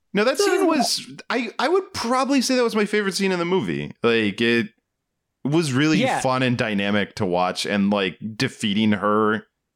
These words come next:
Speaker 1: looked really satisfying.
Speaker 2: Yeah.
Speaker 3: No, she was, like,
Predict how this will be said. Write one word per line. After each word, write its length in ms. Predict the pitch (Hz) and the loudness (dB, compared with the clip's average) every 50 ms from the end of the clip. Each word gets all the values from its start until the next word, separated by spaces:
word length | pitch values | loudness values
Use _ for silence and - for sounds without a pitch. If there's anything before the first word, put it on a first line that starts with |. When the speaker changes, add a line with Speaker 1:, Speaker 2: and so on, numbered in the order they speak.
| _ _ - | _ _ -6
Speaker 1:
looked 320 | 110 117 123 123 - - | -2 -2 -2 -2 0 0
really 240 | 117 123 117 113 110 | 0 2 2 2 0
satisfying. 1000 | - - 113 107 110 107 - - 117 113 110 110 113 113 110 117 113 113 107 - _ _ _ _ _ _ _ _ _ _ _ _ _ _ _ _ _ | 0 -2 -2 -2 -2 -4 -4 -2 -2 -2 0 0 0 2 2 0 0 -2 -6 -8 _ _ _ _ _ _ _ _ _ _ _ _ _ _ _ _ _
Speaker 2:
Yeah. 220 | 494 523 440 294 - - _ _ _ _ _ _ _ | -2 -2 -2 -2 -4 -8 _ _ _ _ _ _ _
Speaker 3:
No, 100 | 190 185 | -2 -2
she 120 | 156 - 226 | 0 0 0
was, 320 | 269 294 226 - - - | 0 0 -2 -4 -4 -2
like, 380 | 170 170 160 147 110 - - | 0 0 0 0 -4 -8 -16